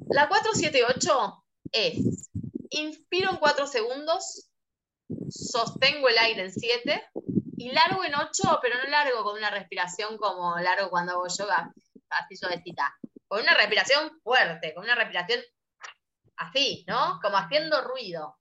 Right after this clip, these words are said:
largo. El otro es cuatro cuatro cuatro, es cuatro inspiro,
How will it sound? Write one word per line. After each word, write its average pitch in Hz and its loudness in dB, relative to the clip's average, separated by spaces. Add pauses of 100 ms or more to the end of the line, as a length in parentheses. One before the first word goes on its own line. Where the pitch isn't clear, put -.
largo. 156 0 (1200)
El 339 2
otro 359 0
es 339 2 (160)
cuatro 294 4
cuatro 277 0
cuatro, 294 2
es 190 -4
cuatro 220 -2
inspiro, 320 2